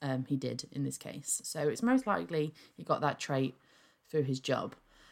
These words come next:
Um, so he worked at G C H Q for just short of ten years, and then he was offered a job at M I six, and he moved into a flat on Alderley Street in Pimlico, London. Now, lots of people misinterpret M I six and M I five,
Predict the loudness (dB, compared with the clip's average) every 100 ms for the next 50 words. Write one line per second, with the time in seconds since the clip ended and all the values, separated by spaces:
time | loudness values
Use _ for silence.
0 | -2 4 4 4 4 6 6 8 6 6
1 | 0 4 4 4 2 2 4 2 0 2
2 | 2 2 0 0 2 2 4 4 2 2
3 | 4 6 6 6 4 2 -2 2 6 6
4 | 6 4 4 2 2 2 4 2 0 -2
5 | 2 4 4 4 2 2 4 4 4 4
6 | 0 -2 -6 -6 _ -20 -20 -20 -8 0
7 | 0 2 2 2 4 2 0 -6 -14 _
8 | 2 4 2 4 6 6 4 4 6 6
9 | 4 0 0 -2 -2 -2 -2 2 2 2
10 | 2 4 4 2 0 -4 _ _ -4 6
11 | 10 10 10 10 10 4 2 2 2 2
12 | 2 2 2 -2 -4 -2 -2 -4 -20 -20
13 | -20 -6 0 2 4 2 0 0 2 6
14 | 6 4 2 2 2 -2